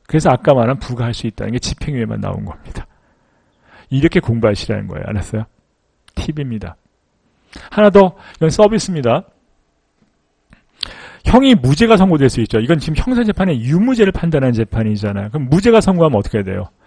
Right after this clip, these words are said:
집으로 가요, 안 가요? 당연히 가죠. 근데 이 사람이 너무나 억울할 수 있죠. 구금돼 있다고요. 구금돼가지고 재판받았는데 무죄가 확정됐어요. 그럼 억울하죠.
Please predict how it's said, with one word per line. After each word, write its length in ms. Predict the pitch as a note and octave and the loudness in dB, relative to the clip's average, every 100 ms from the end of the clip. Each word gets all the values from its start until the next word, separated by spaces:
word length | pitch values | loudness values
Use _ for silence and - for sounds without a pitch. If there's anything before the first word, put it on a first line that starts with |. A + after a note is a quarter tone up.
| _ _ | _ _
집으로 380 | - F3 G3 G3 | -6 -2 0 0
가요, 240 | - F3 | 0 0
안 140 | B2 G#2+ | 0 -2
가요? 220 | G#2 G2 _ _ _ _ | -6 -8 _ _ _ _
당연히 280 | - C#4 C#4+ | -6 -2 0
가죠. 300 | E3 A2 G#2+ - - | 0 -2 -8 -14 -20
근데 360 | - F#3+ F#3+ B3+ - - - | -8 -2 2 2 0 -18 -14
이 120 | - D3+ | -6 -4
사람이 300 | G#3 G3 F#3+ | -2 0 0
너무나 320 | D3 G#3+ A#3+ | 2 2 4
억울할 400 | A#2+ B2+ D3 B2+ | 6 6 4 0
수 120 | - | 0
있죠. 260 | G#2 - G#2+ | -4 -4 -8
구금돼 500 | - C3 F3 F#3 B2 | -2 0 2 0 -2
있다고요. 600 | G#2 G2+ F#2+ F#2+ G2 G2+ _ _ - | -4 -8 -6 -8 -10 -12 _ _ -20
구금돼가지고 640 | - C#3 F3 G3 F3+ E3 E3 | -8 0 0 2 4 4 2
재판받았는데 640 | - A2+ C#3 C3+ A#2 A#2 | -2 -2 -2 0 0 0
무죄가 380 | B2+ A2 A2+ A#2 | -2 -4 -4 -2
확정됐어요. 800 | G#2 - - G#2 G2 - G2 F#2 | -4 -4 -6 -4 -6 -6 -8 -10
그럼 240 | - C#3+ A2 | -8 -2 0
억울하죠. 600 | B2 C3+ A2+ G2 F#2 | 0 0 -2 -2 -8